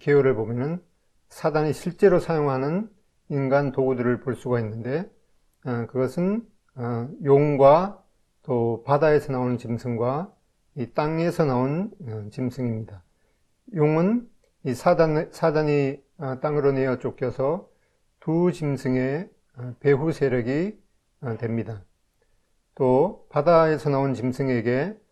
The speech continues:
마흔두 달, 즉 후 삼 년 반 동안 모든 족속과 열방을 다스릴 권세를 주게 됩니다. 이 세계 정부의 지도자가 적그리스도로 여겨집니다.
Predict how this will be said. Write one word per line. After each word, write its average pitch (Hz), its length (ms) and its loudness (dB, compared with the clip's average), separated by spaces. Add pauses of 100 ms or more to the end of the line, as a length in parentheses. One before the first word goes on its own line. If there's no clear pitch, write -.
(200)
마흔두 139 520 0
달, 113 320 -2
즉 202 320 -2 (800)
후 202 320 2
삼 165 240 -2
년 160 240 0
반 135 240 0
동안 139 400 -2 (160)
모든 180 560 2
족속과 135 560 0
열방을 127 500 -2 (440)
다스릴 135 580 -2
권세를 147 680 0
주게 123 240 -4
됩니다. 113 420 -6 (600)
이 175 200 0
세계 165 440 0
정부의 135 640 0
지도자가 127 720 -2
적그리스도로 143 1000 -2
여겨집니다. 110 640 -4